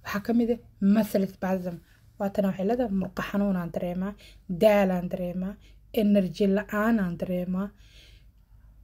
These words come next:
qandha ay qabato xilliyada qaarkood, ama jir xanuun, ama madax xanuun. Okay,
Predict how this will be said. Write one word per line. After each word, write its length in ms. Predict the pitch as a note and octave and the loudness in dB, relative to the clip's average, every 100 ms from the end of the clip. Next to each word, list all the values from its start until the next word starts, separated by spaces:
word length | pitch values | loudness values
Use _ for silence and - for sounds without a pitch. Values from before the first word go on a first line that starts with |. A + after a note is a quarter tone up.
| - | -12
qandha 360 | - C#4 C4 G#3 F3 | 4 6 6 4 -2
ay 100 | G3 | -8
qabato 400 | - F#3+ F#3 - A3+ | -6 -6 -6 -6 -8
xilliyada 560 | - G#3 G3 G3 F#3+ F#3 | -6 -2 2 2 0 -4
qaarkood, 520 | F#3 D#3+ - G#3+ A3 - _ _ G3+ | -8 -10 -8 -6 -6 -10 _ _ -4
ama 160 | F#3+ | -2
jir 200 | F#3 G3+ | 0 -4
xanuun, 420 | G3+ - G3 G#3 B3 - - - - | -4 -2 0 0 -2 -6 -20 -20 -6
ama 180 | G#3 G3 | 0 2
madax 280 | F#3 F#3 - - | 2 2 -2 -4
xanuun. 300 | F#3 F#3 F3 - - - - - | -4 -4 -6 -12 -20 -20 -8 -2
Okay, 260 | C4 G#3+ | -2 -2